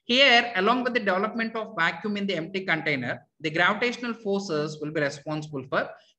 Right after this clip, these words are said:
movement of the liquid oral from the bulk tank to the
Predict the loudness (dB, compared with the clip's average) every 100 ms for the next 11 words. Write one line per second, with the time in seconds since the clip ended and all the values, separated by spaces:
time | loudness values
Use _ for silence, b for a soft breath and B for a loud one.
0 | 0 2 4 4 4 4 2 -2 -4 -2
1 | -2 -8 -6 -4 2 0 4 4 4 2
2 | -4 -8 -4 -4 0 0 0 0 0 -2
3 | -6 -6 -6